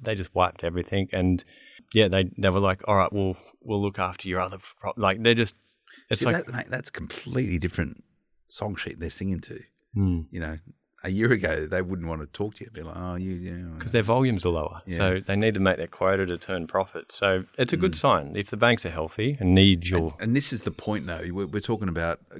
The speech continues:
Speaker 2: good buying conditions coming up, and there's a reason for that. And there's probably two sides of it. Number one is, um, supply and demand for commercial properties is probably, and, and valuations have come down, so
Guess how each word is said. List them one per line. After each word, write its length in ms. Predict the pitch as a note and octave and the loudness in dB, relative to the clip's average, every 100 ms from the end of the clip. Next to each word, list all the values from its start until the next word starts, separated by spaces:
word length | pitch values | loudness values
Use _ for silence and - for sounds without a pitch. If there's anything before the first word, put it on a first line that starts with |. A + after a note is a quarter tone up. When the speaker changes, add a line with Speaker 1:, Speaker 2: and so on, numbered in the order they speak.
| G2 | -4
Speaker 2:
good 180 | A2 D#2+ | -4 -2
buying 280 | F2 F2 | 0 0
conditions 440 | F2 F2+ E2 E2+ D2+ | -2 -8 -8 -10 -12
coming 320 | - D#2+ D2+ | -10 -10 -8
up, 120 | F#2 | -10
and 80 | - | -8
there's 100 | F2 | -6
a 60 | F2 | -4
reason 240 | F#2+ F2 | -4 -4
for 220 | - E2 | -10 -10
that. 100 | F2 B2 | -6 -6
And 80 | |
there's 120 | B2 - | -6 -10
probably 380 | - F2 E2 - _ - - _ _ | -8 -4 -6 -8 _ -20 -20 _ _
two 160 | - A2 | -6 -4
sides 260 | - E2+ E2 | -2 -2 -2
of 60 | |
it. 80 | E2+ | -4
Number 220 | F2+ E2+ | -2 -2
one 320 | D#2+ G2+ F#2 | -2 0 0
is, 340 | E2 E2 D#2 - | 0 -4 -4 -4
um, 320 | D#2 D#2 D#2 - - _ _ | -6 -6 -12 -16 -20 _ _
supply 320 | - - G2+ | -12 -2 -2
and 80 | F2 | 0
demand 440 | D#2+ F2 F2 E2+ | -2 -2 -2 -4
for 280 | - E2+ D#2+ | -6 -8 -8
commercial 380 | D#2+ F2 D#2+ - | -8 -8 -6 -8
properties 360 | - A#2+ C#3 E2 | -8 -6 -8 -8
is 120 | D#2 | -12
probably, 420 | - E2 D#2+ D2+ | -8 -6 -8 -6
and, 200 | F#2+ F2+ | -6 -4
and 160 | F2 E2 | -4 -2
valuations 540 | E2 D#2 E2+ F2 E2+ | -2 -2 -4 -4 -8
have 140 | D#2+ - | -10 -8
come 220 | F#2+ D#2+ | -8 -6
down, 260 | E2+ C3 A3+ | -8 -8 -10
so 420 | - E2 D#2+ | -10 -8 -8